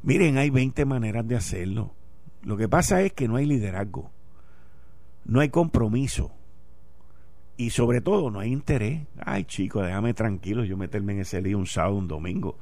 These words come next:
cuando yo lo que quiero es estar con mi familia". Pues renuncia, renuncia. Te tienes que ir,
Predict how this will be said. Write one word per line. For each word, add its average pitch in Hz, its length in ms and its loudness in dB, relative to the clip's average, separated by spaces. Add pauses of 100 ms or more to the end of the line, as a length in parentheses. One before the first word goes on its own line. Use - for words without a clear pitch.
(460)
cuando 95 240 2
yo 98 100 6
lo 104 100 6
que 101 120 -2
quiero 104 180 2
es 101 60 2
estar 95 200 -2
con 92 140 -4
mi 95 120 0
familia". 90 380 -2
Pues - 180 -2
renuncia, 87 540 -2 (840)
renuncia. 95 580 0 (1400)
Te - 100 -10
tienes 117 240 2
que 104 160 2
ir, 175 200 2